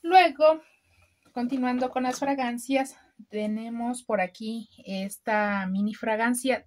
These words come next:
del Mítica. Esta fragancia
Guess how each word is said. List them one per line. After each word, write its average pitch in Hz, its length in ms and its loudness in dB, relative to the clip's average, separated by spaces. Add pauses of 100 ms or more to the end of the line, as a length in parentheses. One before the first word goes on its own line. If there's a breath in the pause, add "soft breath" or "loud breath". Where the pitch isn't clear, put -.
(100)
del 247 460 -2
Mítica. 247 560 -6 (500 soft breath)
Esta 277 240 0
fragancia 269 960 0